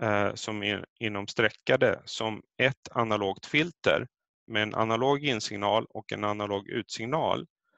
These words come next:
så kan vi, eh, beskriva det som följande, att vi har en insignal x, vi har det här analoga filtret som är allting som är innanför det streckade boxen här,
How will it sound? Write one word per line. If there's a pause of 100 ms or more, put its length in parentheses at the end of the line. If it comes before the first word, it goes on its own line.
(360)
så
kan
vi, (100)
eh,
beskriva
det (140)
som
följande,
att
vi
har
en
insignal
x, (840)
vi
har
det
här
analoga
filtret
som
är
allting
som
är
innanför
det
streckade (680)
boxen
här,